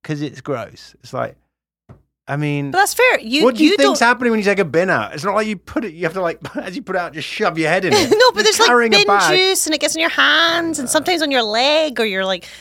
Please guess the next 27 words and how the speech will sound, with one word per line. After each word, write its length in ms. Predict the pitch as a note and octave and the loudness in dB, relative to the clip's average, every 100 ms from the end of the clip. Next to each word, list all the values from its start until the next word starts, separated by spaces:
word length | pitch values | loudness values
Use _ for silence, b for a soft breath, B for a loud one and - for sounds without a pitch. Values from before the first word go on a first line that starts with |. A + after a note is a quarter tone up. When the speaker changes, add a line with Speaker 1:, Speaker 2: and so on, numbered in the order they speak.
| B - | B -8
Speaker 2:
jean. 500 | F3+ C#4 D#4 D#4+ D#4+ | -2 0 0 0 -2
Speaker 1:
It's 220 | D#4 - | -4 -10
terrible 400 | - C3 B2 G#2 | -10 -4 -4 -4
technique 480 | - - A2 F#2+ - | -12 -12 -10 -12 -14
if 100 | - | -16
you're 60 | |
doing 240 | F#2+ F#2+ F#2+ | -14 -14 -16
that. 160 | F2+ _ _ _ _ _ _ _ _ - | -20 _ _ _ _ _ _ _ _ -6
Speaker 2:
Well, 300 | D#4+ - - _ | -6 -6 -12 _
but 280 | D4 - _ _ _ | -4 -4 _ _ _
I 240 | A#3 C4 D#4+ | 2 4 2
do 160 | D#4+ | -2
the 80 | D#4+ | -2
jobs 280 | B3+ A#3 A3 | 0 0 -2
that 60 | D4 | -6
you 120 | F4 | -6
don't 200 | A4 F4+ | -4 -6
like 300 | - - _ _ _ _ - | -10 -14 _ _ _ _ -10
around 200 | G3+ F#3 | -6 -6
the 80 | |
house. 220 | F#3+ D#3 C3+ | -6 -8 -6
Speaker 1:
Yeah. 340 | A2+ G#2 G2 B B _ _ _ _ _ | -2 -2 -4 B B _ _ _ _ _
Like 140 | G2+ F#2 | -16 -12
what? 200 | F#2+ F2+ _ _ _ _ _ | -14 -16 _ _ _ _ _
Speaker 2:
I 100 | - | -6
don't 120 | C4+ D4+ | -6 -4
know. 220 | B3+ F4 | -6 -10